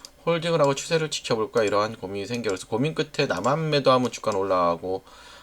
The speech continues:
나만 홀딩하면 주가는 여지없이 내려갑니다. 왜 그래요? 이게 기준점이 없어서 그래요. 기준점을 세울 때 필요한 게 장대 양봉이에요. 그래서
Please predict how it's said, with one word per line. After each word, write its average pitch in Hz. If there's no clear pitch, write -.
나만 98
홀딩하면 135
주가는 107
여지없이 87
내려갑니다. 85
왜 120
그래요? 170
이게 113
기준점이 123
없어서 90
그래요. 80
기준점을 117
세울 107
때 101
필요한 101
게 156
장대 95
양봉이에요. 80
그래서 85